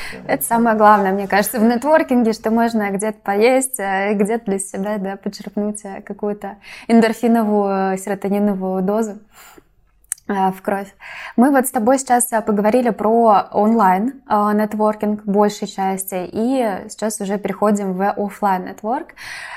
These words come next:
Speaker 2: А здесь у меня для тебя такой, э, вопрос на, <laughs> для меня это вопрос на засыпку, потому что мне очень сложно подходить на конференциях к, э, м, участникам, э, и, собственно,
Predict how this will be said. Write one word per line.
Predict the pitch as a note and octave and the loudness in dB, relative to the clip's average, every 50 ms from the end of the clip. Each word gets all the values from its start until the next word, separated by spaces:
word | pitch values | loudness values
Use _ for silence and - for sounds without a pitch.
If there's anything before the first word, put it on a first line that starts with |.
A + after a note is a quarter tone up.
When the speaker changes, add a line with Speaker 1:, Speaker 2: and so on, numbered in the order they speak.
| - - _ | -18 -6 _
Speaker 2:
А | - G#3 G3 G3 | 2 2 4 2
здесь | F#3+ F#3 F#3+ A3 C4+ - - - | 2 0 2 0 0 0 -2 -4
у | A3+ | -4
меня | G3+ G3 G3 G3+ G#3+ A#3 A#3 A3+ G#3 | -4 -2 -2 -2 -2 0 0 -2 -2
для | F#3+ F#3+ F#3+ F#3+ | -2 -4 -6 -6
тебя | - G3 F#3 G3 G#3 A3 G#3+ G3+ G3 - - | -6 -6 -2 0 0 0 0 -2 -4 -8 -10
такой, | - G3 G3 - G#3 G#3 G#3+ G#3 F#3+ | -10 -8 -4 -2 0 0 2 0 0
э, | G3 F#3 F#3 F3+ | 0 0 -2 -2
вопрос | F3+ F#3 F#3+ F#3+ - A3+ C4+ C4+ - | -2 -4 -6 -4 -2 -4 -4 -2 -2
на, | A3 G3+ - | -4 -2 -2
<laughs> | G#3+ F#3 - - - _ _ _ - - - - - - - | -2 -4 -4 -10 -18 _ _ _ -20 -18 -16 -16 -16 -6 0
для | F#3 G3+ G#3 | 4 4 6
меня | G#3+ G#3+ G#3+ A#3+ C4 F4 F4+ C4 | 6 6 4 4 2 2 0 0
это | B3 A3+ | -2 0
вопрос | G#3 G#3 G#3 - A#3 C#4 - | 0 0 2 2 0 0 2
на | A#3 G#3 | 0 0
засыпку, | G3+ G#3+ A#3+ - - - F3+ F3 - _ - - | 0 0 -2 -4 -2 -4 -4 -6 -6 _ -14 -14
потому | - - F#3 F#3 G3 G#3+ G#3 | -4 -2 0 0 0 -2 -2
что | - - | -2 -2
мне | F#3+ G3 A#3+ C#4 | -2 0 0 0
очень | C4 C#4 - - | -2 -2 -6 -8
сложно | - G#3 A3+ A#3+ A3+ G3+ | -4 -2 -2 0 0 -2
подходить | G3 G3+ - - G3+ F#3 G3+ A3+ A3+ | -4 -6 -6 -4 -2 0 0 0 -2
на | G#3 G3 | -2 -2
конференциях | - F#3+ F#3+ F#3+ G3 F#3+ G#3+ A3+ A#3 - - G3 F#3 - - - | -2 -4 -4 -4 -2 -2 -2 -2 -2 -4 -4 -8 -8 -10 -10 -6
к, | - F#3+ | -4 -2
э, | F#3+ G3 G3 F#3+ F#3 F#3 - - - - - - - A#3 - - - _ _ _ _ - | 0 0 0 0 -2 -2 -4 -6 -12 -14 -16 -16 -16 -16 -20 -20 -20 _ _ _ _ -10
м, | - - - F2+ F2 - - - - - - - - - - - | -8 -6 -6 -6 -6 -8 -8 -12 -14 -16 -20 -18 -18 -18 -4 -2
участникам, | - G#3+ - A3 A3 D4 D4+ - - D4 C#4+ C#4+ C4 B3 B3 B3 A#3+ | -2 0 2 2 2 2 2 0 0 0 0 2 2 2 2 2 0
э, | A3 - - - G3+ F#3+ F#3+ F#3+ F3+ F3 - - | -2 -6 -4 -2 0 2 2 2 2 0 -2 -4
и, | G3+ G3+ G#3+ G#3+ G3+ G3 F3+ F3 E3+ - F#3+ | -4 -4 -2 -2 -2 -2 -4 -4 -6 -8 -10
собственно, | - - F#3+ F#3+ - - F#3 F3+ F3+ F#3 | -10 -10 -10 -10 -8 -8 -6 -6 -6 -8